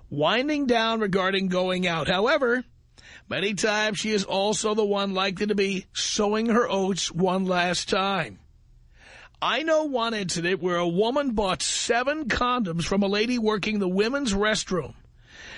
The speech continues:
because she performed sexual favors for seven different guys on a Friday night, Saturday morning. Next day, she was wearing her white wedding dress. In fact, not knowing it at the time and believing that I was a stud being taken home by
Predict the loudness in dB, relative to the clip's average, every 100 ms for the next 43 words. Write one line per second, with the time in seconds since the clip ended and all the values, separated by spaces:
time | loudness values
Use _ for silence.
0 | -4 -2 2 2 2 -2 -4 -2 2 2
1 | 2 0 0 0 0 0 0 0 0 0
2 | -4 -4 -4 0 2 2 0 0 -2 -2
3 | -2 0 0 0 0 0 -2 -2 0 2
4 | 2 2 2 0 -2 -6 -10 -6 -2 0
5 | 0 0 2 2 0 -4 -16 -20 -20 -20
6 | -20 -20 -20 -20 -20 -18 -4 -2 0 -2
7 | 0 0 0 -2 -2 -2 0 0 0 2
8 | 0 0 0 0 0 0 0 0 -2 -2
9 | -4 -4 -4 -2 0 0 2 0 -4 -14
10 | -16 -10 -2 2 4 2 2 2 0 -2
11 | -2 -4 -2 -2 0 0 0 0 2 0
12 | 0 0 0 -2 -4 -6 0 2 2 0
13 | -2 -2 2 0 0 0 0 0 0 0
14 | -2 -4